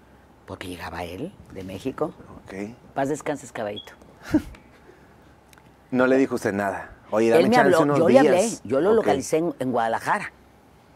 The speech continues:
Speaker 1: Porque yo sabía que venía, andaba de gira por toda la República
Speaker 2: Ok.
Speaker 1: con una obra que se llamaba La Piscina. Y estaba en Guadalajara y le hablo, porque pues fuimos compañeros de
Speaker 2: Ujú.
Speaker 1: Rubén, el maestro Rubén, fueron, fuimos alumnos.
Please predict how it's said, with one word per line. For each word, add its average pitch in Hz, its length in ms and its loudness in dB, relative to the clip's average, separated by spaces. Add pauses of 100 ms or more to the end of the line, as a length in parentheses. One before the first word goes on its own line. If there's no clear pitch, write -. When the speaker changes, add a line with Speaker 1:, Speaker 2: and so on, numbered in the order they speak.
(680)
Speaker 1:
Porque 127 240 -2
yo 127 60 -4
sabía 156 260 -2
que 151 140 -6
venía, 127 480 -2
andaba 123 320 -4
de 151 80 -4
gira 139 260 -6
por 98 160 -10
toda 107 180 -6
la 120 120 -4
República 143 560 -6
Speaker 2:
Ok. 104 400 -10
Speaker 1:
con 131 320 -2
una 147 280 -2
obra 143 260 0
que - 60 -18
se - 80 -12
llamaba 123 220 -6
La 139 140 -2
Piscina. 151 560 -8 (480)
Y 123 80 -4
estaba 120 240 -4
en 139 100 -2
Guadalajara 135 460 -4
y 147 100 -6
le 123 100 -4
hablo, 156 320 -4 (300)
porque - 180 -20
pues - 140 -16
fuimos 123 280 -6
compañeros 104 480 -6
de 110 100 -2
Speaker 2:
Ujú. 117 100 -4
Speaker 1:
Rubén, 101 280 -4
el 101 40 -10
maestro 101 340 -6
Rubén, 117 380 -8
fueron, 139 360 -4
fuimos 135 280 -8
alumnos. 139 360 -4